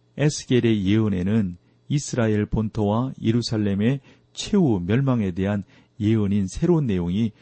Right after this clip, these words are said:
추가되어 있는 것이죠. 이스라엘 족속에 대한 마지막 추방과 함께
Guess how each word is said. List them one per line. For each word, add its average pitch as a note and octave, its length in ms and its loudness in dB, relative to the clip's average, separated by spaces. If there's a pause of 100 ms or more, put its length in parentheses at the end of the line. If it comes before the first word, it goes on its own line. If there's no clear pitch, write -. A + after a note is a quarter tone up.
(140)
추가되어 A2 480 -2
있는 F#2 240 -2
것이죠. - 340 -14 (2500)
이스라엘 G2 720 0
족속에 A#2 520 -4
대한 F#2+ 400 -2
마지막 B2 460 -4
추방과 C3+ 480 -6
함께 F#2 420 -6